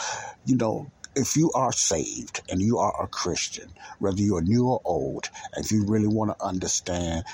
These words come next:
the concepts of, or it's not a Bible school, and it's not Bible training per se. You know, if you want information on that, I can, I can give you something on that.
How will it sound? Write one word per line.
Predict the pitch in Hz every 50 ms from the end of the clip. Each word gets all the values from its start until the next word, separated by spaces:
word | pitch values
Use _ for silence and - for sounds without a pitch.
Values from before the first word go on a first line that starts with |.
| - - -
the | - -
concepts | - - - 107 98 87 - - 98 90 - - -
of, | 85 - -
or | - 90 87 82 -
it's | - 90 90
not | 98 107 131
a | 135
Bible | 135 139 135 139 131 117
school, | - - - - - - - - - - - - - - - - - - - - - - -
and | 87 92 90
it's | - -
not | - 92 87 78 80 85
Bible | 90 85 82 67 69 78 -
training | - - - - - 147 131 117 87 71 71 73 71
per | - - - 67
se. | - - - - - - - - - - _ - - - - - - - - - - -
You | 90 92 87
know, | 80 76 67 73
if | - - -
you | 113
want | 107 101
information | 95 110 - 104 98 95 95 - - - 95
on | 92 92
that, | 95 95 85
I | 82
can, | 80 87 85 82 76 -
I | 87 85
can | - 80 78
give | 76 85 85 76
you | 78 78
something | - - 80 76 - - 78 78
on | 76 78 87
that. | 90 98 - - -